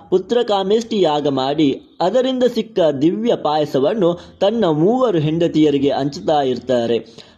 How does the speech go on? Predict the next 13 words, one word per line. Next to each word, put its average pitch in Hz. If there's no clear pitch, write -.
ಸುಮಿತ್ರ 269
ದೇವಿಗೆ 226
ಆ 160
ದಿವ್ಯ 202
ಪಾಯಸ 165
ಹಂಚುವಾಗ 131
ಅಲ್ಲಿಗೆ 220
ಬಂದ 156
ಒಂದು 135
ಪಕ್ಷಿ 156
ಆ 180
ಪಾತ್ರೆಯನ್ನು 165
ತಳ್ಳಿಬಿಡುತ್ತೆ. 123